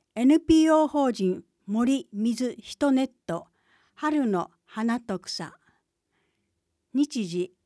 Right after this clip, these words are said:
六月二十九日木曜日、午後一時三十分から。講師、木村真澄さん。場所は二軒とも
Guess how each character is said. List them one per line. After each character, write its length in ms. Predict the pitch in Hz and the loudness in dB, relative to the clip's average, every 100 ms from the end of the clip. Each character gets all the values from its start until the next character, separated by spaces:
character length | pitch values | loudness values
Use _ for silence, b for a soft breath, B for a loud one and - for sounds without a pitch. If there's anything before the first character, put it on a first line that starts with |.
| _ - | _ -10
六 280 | 233 320 | -6 -4
月 280 | 311 320 247 | -2 -2 -2
二 160 | 220 233 | -2 0
十 220 | 214 190 | -2 -4
九 160 | 175 180 | -4 -2
日 340 | 180 180 180 | -2 -4 -4
木 320 | 180 175 254 | -4 -4 -4
曜 240 | 247 208 160 | -2 -2 -4
日、 260 | 165 - _ _ _ _ _ _ - | -8 -12 _ _ _ _ _ _ -6
午 140 | 311 | -2
後 160 | 294 208 | 0 0
一 240 | 190 247 | -4 -6
時 140 | 208 | -6
三 280 | 180 208 220 | -6 -4 -4
十 140 | 226 233 | -6 -8
分 340 | _ 175 165 | _ -4 -4
か 160 | 170 160 | -6 -14
ら。 180 | 160 b b b _ _ _ _ _ _ _ _ _ | -14 b b b _ _ _ _ _ _ _ _ _
講 220 | - 285 262 | -6 -4 -4
師、 360 | - 190 190 _ _ | -4 -8 -8 _ _
木 140 | 247 262 | 0 2
村 260 | 269 254 | 2 0
真 140 | 247 233 | -2 -4
澄 280 | 247 226 | -4 -4
さ 200 | 202 208 | -4 -6
ん。 180 | 185 165 - _ _ _ _ _ _ _ _ _ _ _ _ _ _ _ | -6 -6 -14 _ _ _ _ _ _ _ _ _ _ _ _ _ _ _
場 100 | 233 | -8
所 220 | 233 262 | -4 -2
は 160 | 233 202 | -2 0
二 200 | 220 240 | -2 -2
軒 240 | 262 269 | -2 -2
と 160 | - 233 | -2 -4
も 260 | 214 190 | -4 -6